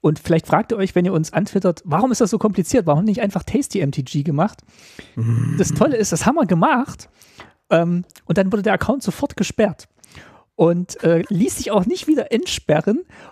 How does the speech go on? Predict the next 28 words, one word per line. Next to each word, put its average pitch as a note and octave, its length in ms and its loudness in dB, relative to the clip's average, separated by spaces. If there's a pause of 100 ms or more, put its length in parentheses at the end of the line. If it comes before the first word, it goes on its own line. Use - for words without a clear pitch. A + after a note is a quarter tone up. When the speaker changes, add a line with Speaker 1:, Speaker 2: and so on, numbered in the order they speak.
(160)
Speaker 1:
Und, F#3+ 320 0 (100)
äh, A3+ 380 -4
in G#3+ 160 0
Tradition, A#3 920 0 (180)
ähm, F#3 580 0
dieses, A3 340 -4
dieses F#3+ 280 -2
schönen G3+ 300 0
Jubiläums F#3+ 680 0 (180)
habe A#3+ 160 0
ich A#3 60 2
auch A3 40 2
nochmal E3+ 200 2
nachgeguckt, - 760 -2 (1300)
ähm, D3 360 2
wie F#3+ 60 2
es - 80 -2
jetzt A3 140 -2
gerade A#3 220 -2
darum E3+ 260 -2
steht. G3 300 0
Und, F3+ 300 0
ähm, D#3+ 340 0 (160)
die - 100 0
Aussage F#3 380 2
ist, G3+ 280 -2 (460)
ähm, D3 220 2
also D3 240 -6